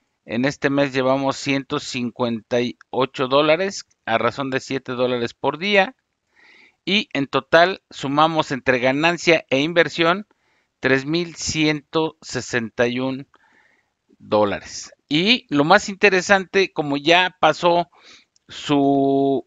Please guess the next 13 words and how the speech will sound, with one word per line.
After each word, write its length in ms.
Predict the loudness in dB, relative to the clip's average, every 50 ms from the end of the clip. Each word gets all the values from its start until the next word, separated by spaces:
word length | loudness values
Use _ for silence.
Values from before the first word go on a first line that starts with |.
| -10 -10
su, 460 | -6 -4 -4 -4 -4 -4 -4 -4 -4 -4
mm, 440 | -4 -4 -4 -6 -6 -8 -10 -8 -6
digamos 500 | -6 -2 0 0 0 0 -2 -2 -4 -4
que 140 | -8 -8 -6
su 120 | -6 -6
prueba 320 | 0 4 6 6 6 6
de 100 | 4 2
fuego, 540 | 0 0 2 4 4 4 4 2 0 0 0
que 120 | -4 -6 -6
es, 120 | -6 -6 -4
eran 260 | -2 0 0 0 0
dos 240 | 0 -2 0 2 2
años, 640 | 2 2 2 0 -2 -4 -4 -6 -8 -12 -20 -20